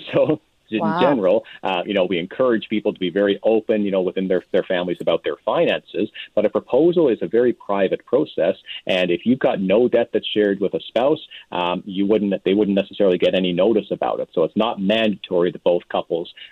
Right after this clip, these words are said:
Speaker 1: um, file a joint proposal. We definitely encourage people to be honest and open with their, with their partners, but it's generally a private process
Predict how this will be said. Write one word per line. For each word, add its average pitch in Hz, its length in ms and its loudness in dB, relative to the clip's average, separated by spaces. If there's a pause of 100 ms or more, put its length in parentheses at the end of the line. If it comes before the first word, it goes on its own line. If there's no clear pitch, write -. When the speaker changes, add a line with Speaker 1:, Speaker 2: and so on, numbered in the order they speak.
Speaker 1:
um, 85 300 -2
file 87 240 0
a 82 60 -2
joint 87 340 -4
proposal. 139 520 0
We 92 100 0
definitely 98 340 0
encourage 127 420 -2
people 90 240 -4
to 85 60 -4
be 82 120 0
honest 90 320 -2
and 82 100 -2
open 92 280 0
with - 160 -4
their, 87 180 0
with - 120 -6
their - 120 -4
partners, 101 540 -4
but 85 160 0 (220)
it's 90 200 -2
generally 95 300 2
a - 60 2
private 101 440 -2
process 90 420 0